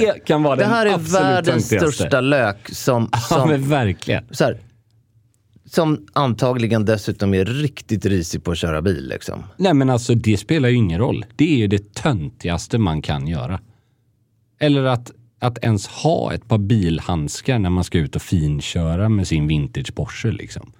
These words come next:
Speaker 2: Eller ha ett Instagramkonto och lägga upp massa bilder och få omgivningen att tro att man har körkort, liksom.
Speaker 1: Mm. Ja, det är också lite svårt.
Speaker 2: När man inte har körkort.
Speaker 1: Nej, kanske.
Speaker 2: Ja. För sådana
Speaker 1: Men,
Speaker 2: människor
Speaker 1: eh,
Speaker 2: finns ju, har jag hört.
Speaker 1: Ja, det gör det säkert.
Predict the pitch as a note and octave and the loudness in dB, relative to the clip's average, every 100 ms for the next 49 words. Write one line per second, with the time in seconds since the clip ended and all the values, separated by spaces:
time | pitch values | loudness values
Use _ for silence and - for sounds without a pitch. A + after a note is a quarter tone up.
0 | - - - D3+ D3 - G3+ E3+ A2+ - | -20 -4 0 2 0 0 2 2 2 0
1 | B2 B2 B2 A#2+ D#3+ F3 F3+ - B2 A#2+ | 2 2 2 0 0 0 0 0 0 2
2 | A#2+ A2+ A#2 A#2 G#2+ A#2 A2+ C3+ A2+ G#2 | 2 0 0 -2 0 -2 0 0 2 2
3 | C3 A2 G2+ - - - - B2 A#2 A2 | 2 0 -2 -16 -20 -14 -2 0 2 2
4 | C#3+ B2+ G2+ A2+ B2 A#2 A2 G2 - G2+ | 2 2 2 4 4 4 2 0 0 -2
5 | F#2+ G2+ F#2 - C#3 E2+ - - - - | 0 0 0 0 0 -2 -4 -4 -4 -6
6 | - - - - _ _ F#2+ F#2 F2 _ | -10 -8 -10 -10 _ _ -14 -12 -14 _
7 | _ _ G2 G2 F#2+ - - G#2+ A#2 A2 | _ _ -2 0 -2 -8 -8 2 4 4
8 | G#2 G2 E2+ - F#2+ E2+ - - - A#2+ | 4 2 -2 -2 0 0 -4 -14 -10 -12
9 | - - G2+ A#2+ A2+ G#2 G#2+ C3+ F3+ A2 | -12 -12 0 2 2 2 0 2 0 -2
10 | A2+ - - _ _ _ _ _ - G2+ | -4 -6 -10 _ _ _ _ _ -8 -4
11 | C#3+ - _ - A2+ - A#2 - _ _ | -4 -8 _ -8 -6 -6 -8 -12 _ _
12 | _ - - A#2+ - - B2 B2+ A2 G#2+ | _ -12 -12 -12 -18 -12 0 2 2 2
13 | - B2 A#2+ A#2+ A2+ - F2 - D2 - | 2 2 0 2 0 0 -2 -2 -6 -8
14 | - _ _ _ - D#2 C#2+ B2 F3+ D3+ | -14 _ _ _ -10 -4 0 2 0 -4
15 | - - A#2+ | -10 -8 -8